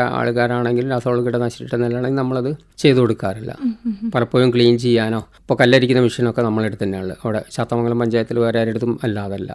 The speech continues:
Speaker 2: ഉം, ഉം.
Speaker 1: അപ്പോൾ നമ്മളെടുത്ത് ചോദിച്ചാൽ നമ്മൾ ആ ഒരു ഓർഗാനിക് അല്ലെങ്കിൽ നമ്മൾ ചെയ്തു കൊടുക്കാറില്ല.
Speaker 2: ഉം, ഉം.
Speaker 1: ആ ഒരു കാഴ്ചപ്പാടോടുകൂടി.
Speaker 2: മറ്റ് സ്റ്റേറ്റുകളിൽ നിന്ന് എടുക്കുന്ന ഈ മില്ലറ്റ്സിന് അതിൻ്റെ ക്വാളിറ്റി നമ്മൾ ശരിക്കും കൺസിഡർ ചെയ്യേണ്ടതായിട്ട് വരാറില്ല.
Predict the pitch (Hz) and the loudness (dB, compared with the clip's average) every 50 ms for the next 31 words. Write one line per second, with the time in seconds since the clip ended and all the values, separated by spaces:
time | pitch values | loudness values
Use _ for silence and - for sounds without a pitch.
0 | - - - 247 226 202 202 226 214 180 - _ - - 120 131 127 123 123 127 | -12 -6 -4 -2 -2 -2 -2 -6 -8 -8 -10 _ -10 -8 -6 -2 -2 0 0 0
1 | 131 123 123 139 131 127 - 147 143 135 127 127 131 131 127 127 143 160 165 180 | -2 -2 -2 -2 -4 -4 -4 -4 -4 -4 -2 -2 -2 0 0 2 2 4 6 6
2 | 175 - - - 156 - _ _ - 151 139 135 143 160 170 185 175 196 160 160 | 4 4 2 -4 -12 -20 _ _ 0 0 2 4 6 8 8 8 8 8 6 6
3 | 175 196 214 240 254 220 180 143 123 104 104 98 98 98 98 113 - - 107 117 | 6 6 6 4 4 4 4 4 2 0 -2 -4 -4 -6 -8 -10 -12 -14 -14 -14
4 | 117 - - - - - 254 233 214 202 196 214 214 196 170 151 127 123 131 135 | -12 -14 -14 -14 -8 -2 0 0 0 0 -2 -4 -6 -6 -8 -8 -8 -6 -4 -4
5 | 147 - - - _ _ _ - - 139 123 - 131 117 120 113 107 117 110 113 | -4 -6 -8 -16 _ _ _ -6 -4 -4 -4 -4 -4 -4 -4 -4 -4 -6 -8 -10
6 | 113 117 - 226 123 117 _ _ _ - - 254 240 - 302 - - - 233 214 | -8 -6 -6 -6 -8 -8 _ _ _ -8 -6 -4 -4 -4 -4 -6 -4 -2 0 0
7 | 226 214 262 247 247 247 247 240 247 247 247 247 208 226 - - 262 247 247 262 | 0 2 2 2 2 2 4 4 4 4 4 2 2 0 -2 -2 0 0 0 0
8 | 262 - - 240 240 247 247 247 254 240 - 240 240 233 233 233 233 - - - | 0 0 2 4 4 6 6 4 4 4 4 4 4 4 4 2 0 -2 0 2
9 | 233 240 233 226 226 226 262 254 - 247 233 233 240 240 233 233 277 254 254 233 | 2 2 4 4 2 2 2 0 0 0 0 2 2 2 0 0 2 2 4 4
10 | 233 247 240 233 240 220 208 - - 233 226 220 214 - - _ - 254 247 233 | 4 4 2 0 -2 -4 -4 -2 -2 0 0 0 -2 -4 -12 _ 0 2 2 2
11 | - 240 247 247 226 214 208 202 202 190 208 208 196 - 202 202 196 196 196 196 | 4 4 4 4 4 4 2 2 0 0 -2 -2 -2 -2 -2 -2 0 -2 -2 -2
12 | 190 202 | -2 -4